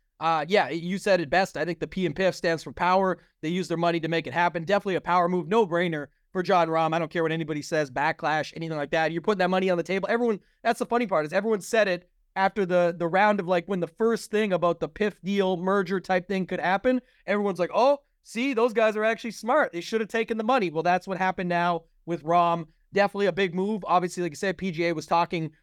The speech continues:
with other people. This is a way to say, "Doesn't matter who you talk to.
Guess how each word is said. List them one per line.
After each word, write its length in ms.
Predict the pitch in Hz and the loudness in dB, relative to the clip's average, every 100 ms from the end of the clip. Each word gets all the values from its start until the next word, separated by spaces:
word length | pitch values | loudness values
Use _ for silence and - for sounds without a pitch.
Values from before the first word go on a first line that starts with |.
| - | -4
with 120 | 170 | 2
other 220 | 175 165 | 2 2
people. 380 | 151 214 233 214 | -2 -2 2 2
This 180 | 170 175 | 0 -4
is 100 | 165 | -4
a 60 | |
way 140 | 160 160 | 0 0
to 80 | 156 | 0
say, 300 | 180 170 165 - | 0 0 -2 0
"Doesn't 300 | 185 185 185 | 2 2 0
matter 440 | 175 190 190 180 _ - | 0 0 0 -4 _ -8
who 80 | 208 | -4
you 160 | 175 165 | -2 0
talk 300 | 196 220 - | 2 2 0
to. 280 | 240 240 | -4 -4